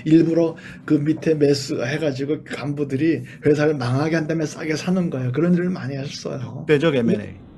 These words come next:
Speaker 1: 네, 그래서 하여간, 그래서 하여간 그 우리가 지금 알고 있는 근대의 이제 자본주의의 악이라는 거 있잖아요. 독점의 횡포는 전부 다 록펠러가 만든 거예요.
Speaker 2: 아,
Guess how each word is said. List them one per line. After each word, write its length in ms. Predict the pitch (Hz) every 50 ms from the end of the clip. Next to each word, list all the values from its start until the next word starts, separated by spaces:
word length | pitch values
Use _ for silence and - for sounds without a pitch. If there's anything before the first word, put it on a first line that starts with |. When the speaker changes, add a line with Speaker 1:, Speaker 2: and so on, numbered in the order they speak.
| -
Speaker 1:
네, 280 | 135 139 143 147 139 127
그래서 200 | 127 165 170 185
하여간, 420 | 180 180 180 196 214 220 208 - - - - - - - - - - - - - - - - - - - - - - - -
그래서 260 | - 202 220 214 226 214 214
하여간 380 | 190 190 190 214 220 226 226 185
그 600 | 185 196 190 185 180 170 170 156 151 147 - - 160
우리가 420 | 151 151 190 220 247 247 240 220
지금 280 | 175 185 185 196 196 180
알고 460 | - - - 120 131 147 156 160 160
있는 300 | 160 160 160 160 165 165
근대의 1080 | - - - 123 127 147 156 151 143 160 156 147 143 143 139 143 151 160 165 160 - - - - - - - 120
이제 200 | 113 117 113 101
자본주의의 680 | - - 120 127 151 156 151 139 143 151 151 139 - - - -
악이라는 640 | 131 147 - - - - 143 123 135 127 123 120
거 40 | 110 98
있잖아요. 240 | - 120 123 123 -
독점의 680 | - - 147 - - - - - 175 156 160 156 139 - -
횡포는 540 | 208 214 208 - 160 151 175 196 202 185 -
전부 640 | - - 262 302 359 359 330 311 285 - - 220 202
다 360 | 196 208 202 202 190 - - - -
록펠러가 600 | 156 135 123 - - - 156 139 139 135 139 135
만든 400 | 127 123 117 120 120 113 117 120
거예요. 280 | 120 107 98 - - 123 123 127 - - -
Speaker 2:
아, 40 | -